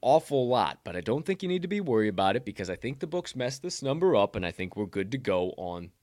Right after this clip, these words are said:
the over. U tep Miners against the Middle Tennessee Blue Raiders. Over one thirty-seven and a half is what I caught it at. It's back up to one thirty-nine and a half, but that's where it opened. Opened at one thirty-nine and a half. It got bought down to one thirty-six and a half overnight and into this morning. I said, "What the hell is that?"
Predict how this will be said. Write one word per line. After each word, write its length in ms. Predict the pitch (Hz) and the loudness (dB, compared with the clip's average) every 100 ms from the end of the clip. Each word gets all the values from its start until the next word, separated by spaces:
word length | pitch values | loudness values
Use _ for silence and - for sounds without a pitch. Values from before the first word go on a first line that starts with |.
| _ - | _ -8
the 220 | 117 135 - | -6 -4 4
over. 460 | 156 151 104 87 - _ _ _ _ _ _ - | 6 6 2 -6 -10 _ _ _ _ _ _ -4
U 180 | 110 135 | -2 2
tep 220 | 147 127 | 2 2
Miners 460 | 127 117 92 82 | 4 4 2 -4
against 260 | - 101 107 | -4 -4 -2
the 60 | 104 | 0
Middle 200 | 113 110 | 0 0
Tennessee 400 | 120 113 120 110 | 0 -2 -4 -4
Blue 200 | 113 110 | -2 0
Raiders. 380 | 113 113 110 - | 2 2 0 2
Over 300 | 120 180 190 | 6 8 8
one 240 | 180 185 185 | 8 6 4
thirty-seven 560 | 196 175 147 170 165 | 2 2 0 0 0
and 120 | 147 | 0
a 40 | 120 | 0
half 260 | 135 135 | 2 0
is 120 | 113 98 | -2 -2
what 160 | 107 | 0
I 80 | 90 | -2
caught 360 | - - 151 117 | -4 0 2 2
it 80 | |
at. 300 | 92 95 92 - - - - | 2 2 0 -4 -20 -18 -10
It's 120 | 95 | 0
back 280 | 131 175 202 | 2 4 2
up 140 | 196 | 2
to 80 | 147 | 2
one 240 | 135 143 | 2 2
thirty-nine 560 | 151 135 117 117 123 139 | 0 -2 0 2 2 2
and 100 | 107 | 2
a 60 | |
half, 380 | 92 90 80 - - | 0 0 -2 -6 -12
but 140 | - 110 | -6 -2
that's 220 | 143 - | -2 0
where 160 | 180 | 0
it 120 | 170 - | 0 4
opened. 400 | 147 143 82 - _ - | 4 4 -4 -10 _ -6
Opened 240 | 117 143 175 | -2 0 0
at 80 | 156 | 2
one 160 | 156 | 0
thirty-nine 480 | 160 160 147 131 139 | 2 0 2 0 2
and 80 | 156 | 0
a 60 | |
half. 360 | 131 98 95 92 - - - | 0 0 0 -2 -10 -20 -8
It 100 | 131 | -2
got 300 | 120 92 - | 0 -2 -2
bought 240 | 113 165 | 2 2
down 240 | 151 143 143 | 4 0 0
to 80 | 104 | 0
one 220 | 113 151 | 0 0
thirty-six 540 | 175 127 - - - | -2 -4 -4 -6 -6
and 80 | 92 | -6
a 40 | |
half 180 | 92 90 - | -6 -6 -2
overnight 520 | 139 131 107 123 95 | 0 0 0 0 0
and 120 | 92 | -2
into 120 | 120 | -4
this 200 | 85 - | -6 -6
morning. 160 | 117 110 | -4 -4
I 80 | - | -6
said, 120 | 87 | -6
"What 300 | 107 220 - | 0 0 0
the 60 | |
hell 580 | 92 85 92 107 165 214 | -6 -6 -6 0 4 4
is 280 | 104 85 80 | 0 -4 -6
that?" 420 | 92 135 120 120 | 2 4 4 2